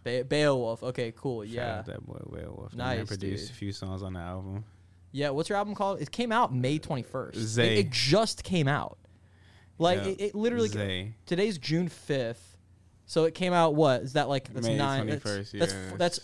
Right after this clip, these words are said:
Speaker 1: a week, that's two weeks ago.
Speaker 2: Yeah.
Speaker 1: Yeah.
Speaker 2: That's
Speaker 1: Hot
Speaker 2: just
Speaker 1: off the
Speaker 2: that's,
Speaker 1: press.
Speaker 2: yeah.
Speaker 1: How long did you work on
Speaker 2: <laughs>
Speaker 1: that album for?
Speaker 2: Whew, two and a half years.
Speaker 1: Jesus.
Speaker 2: Yeah.
Speaker 1: Is that the oldest song on it? Two and a half years old, two and a half years old?
Speaker 2: Nah, the oldest song.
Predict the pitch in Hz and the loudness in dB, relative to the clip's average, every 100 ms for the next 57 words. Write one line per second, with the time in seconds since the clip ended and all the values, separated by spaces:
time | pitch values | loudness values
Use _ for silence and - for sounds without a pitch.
0 | 160 139 143 151 - - 151 135 123 90 | 2 2 2 0 -2 0 2 2 -2 -8
1 | 60 120 - 113 98 98 - - 123 135 | -10 -14 -16 -14 -14 -14 -18 -8 0 2
2 | 113 107 - 110 156 160 156 - 104 151 | 2 -2 -6 2 4 6 4 2 2 2
3 | 120 101 101 101 - 160 180 196 196 202 | 2 0 -4 -6 -2 2 4 4 2 2
4 | 196 185 196 160 117 110 117 - - - | 2 2 0 0 -4 -8 -10 -16 -20 -20
5 | _ - _ - _ _ _ _ _ 359 | _ -20 _ -20 _ _ _ _ _ 0
6 | 285 196 185 170 156 143 139 139 123 120 | 0 0 -2 0 2 0 0 2 2 0
7 | - - 143 131 65 - - - 110 107 | -4 -2 -2 -2 -8 -10 -12 -12 -8 -6
8 | 104 110 147 160 151 156 151 143 - 127 | -6 -6 0 2 4 6 6 4 2 2
9 | 139 156 160 131 151 135 127 135 135 131 | 2 2 0 0 0 0 0 -2 -2 -4
10 | 127 127 131 135 131 135 127 139 - 50 | -6 -4 -4 -4 -4 -4 -4 -4 -10 -20
11 | - - - - - - - - - - | -20 -20 -20 -20 -20 -20 -20 -20 -20 -20
12 | - 104 104 101 101 104 113 101 101 90 | -12 -8 -6 -6 -8 -10 -12 -10 -8 -6
13 | 110 110 107 - 110 107 107 107 | -6 -6 -8 -8 -6 -4 -6 -10